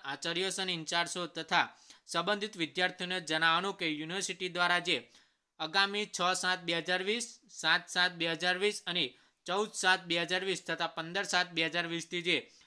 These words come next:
શરૂ થનાર વિવિધ સ્નાતક અને અનુસ્નાતક અભ્યાસક્રમોની પરીક્ષાઓ હાલ પૂરતી મોકૂફ રાખવામાં આવેલી છે, જે સદર પરીક્ષાઓના નવા કાર્યક્રમની જાહેરાત શિક્ષણ વિભાગ દ્વારા ગુજરાત સરકારશ્રીના માર્ગદર્શન અનુસાર યુનિવર્સિટીની વેબસાઇટ ઉપર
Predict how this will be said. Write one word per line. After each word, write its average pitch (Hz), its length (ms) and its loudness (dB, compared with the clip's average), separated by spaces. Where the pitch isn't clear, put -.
શરૂ 185 200 2
થનાર 190 360 2
વિવિધ 175 280 2
સ્નાતક 160 540 0
અને 180 220 0
અનુસ્નાતક 175 680 -2
અભ્યાસક્રમોની 170 800 -4
પરીક્ષાઓ 147 600 -4
હાલ 190 200 2
પૂરતી 196 340 -4
મોકૂફ 180 400 -4
રાખવામાં 170 420 4
આવેલી 185 180 2
છે, 202 340 0
જે 156 340 2
સદર 175 320 2
પરીક્ષાઓના 180 680 0
નવા 165 280 4
કાર્યક્રમની 170 580 2
જાહેરાત 160 500 6
શિક્ષણ 185 380 -4
વિભાગ 160 340 4
દ્વારા 156 340 4
ગુજરાત 165 400 2
સરકારશ્રીના 175 680 0
માર્ગદર્શન 165 480 -2
અનુસાર 160 380 0
યુનિવર્સિટીની 180 600 -4
વેબસાઇટ 160 400 -2
ઉપર 180 300 0